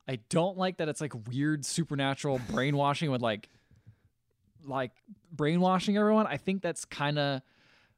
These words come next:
Speaker 1: maybe it's, like, an allegory for, like, I don't know, the,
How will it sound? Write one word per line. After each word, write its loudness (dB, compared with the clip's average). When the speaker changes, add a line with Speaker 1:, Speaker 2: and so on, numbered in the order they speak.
Speaker 1:
maybe 4
it's, -2
like, 4
an -4
allegory 0
for, -6
like, -4
I -8
don't -8
know, -2
the, -4